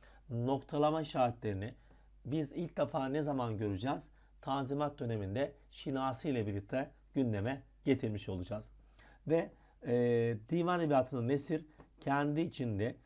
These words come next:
üç başlığa ayrılıyor arkadaşlar. Peki nedir bu başlıklar derseniz, e, bu başlıklar sade nesir,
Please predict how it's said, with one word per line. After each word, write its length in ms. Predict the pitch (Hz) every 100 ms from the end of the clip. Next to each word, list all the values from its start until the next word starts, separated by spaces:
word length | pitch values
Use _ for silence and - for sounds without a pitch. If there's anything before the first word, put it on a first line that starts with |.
| _ _ -
üç 300 | 156 165 -
başlığa 800 | 165 123 120 - 110 107 131 151 - _ _ _ -
ayrılıyor 500 | 113 120 117 127 113
arkadaşlar. 580 | 92 - 92 101 - 123 - - -
Peki 340 | 170 143 165 147
nedir 240 | 190 175
bu 100 | 151
başlıklar 500 | 135 123 - 131 120
derseniz, 520 | 143 139 120 95 95 - - - - - -
e, 220 | 117 117
bu 60 | 180
başlıklar 540 | 165 156 - - 139 - - - - - - - - - -
sade 720 | - - 120 135 135 151 127 - - - 135
nesir, 640 | 104 104 113 - 139 -